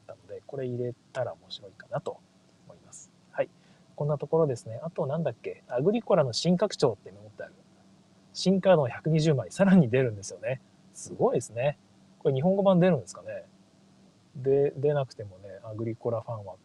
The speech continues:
やるんでしょうかね。はい。なんか他にありますかね？せっかく、えー、オーディエンス何人かいらっしゃるんで、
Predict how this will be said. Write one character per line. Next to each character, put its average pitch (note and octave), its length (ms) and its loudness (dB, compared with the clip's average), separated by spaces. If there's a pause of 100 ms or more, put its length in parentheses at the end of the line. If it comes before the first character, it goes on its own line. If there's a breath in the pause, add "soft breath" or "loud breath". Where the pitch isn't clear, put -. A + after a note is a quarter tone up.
(120)
や - 100 -10
る - 100 -16
ん G2+ 120 -20
で E2+ 80 -20
し - 60 -18
ょ - 100 -20
う - 100 -20
か F2+ 60 -20
ね。 B2 380 -10 (1200 soft breath)
は A2+ 140 -8
い。 - 60 -12
な G3+ 120 0
ん - 20 -12
か E3 120 0
他 E3 200 4
に E3 240 2
あ C3+ 100 2
り D#3 140 2
ま F#3+ 160 4
す - 160 -10
か B2 140 2
ね？ C3 100 2
せ - 180 0
っ - 20 -6
か D3 180 4
く、 D3 280 0 (800 soft breath)
え C3+ 140 -4
ー、 C#3 40 -2
オ C#3 120 2
ー - 20 0
デ B2+ 80 0
ィ - 40 -2
エ - 20 -4
ン G#2 60 -10
ス - 140 -14
何 A2+ 200 -8
人 G2+ 140 -14
か - 100 -14
い F2 80 -14
ら G#2 80 -14
っ - 40 -14
し - 140 -10
ゃ G#2+ 40 -6
る G#2 60 -10
ん G2 100 -16
で、 F2 180 -14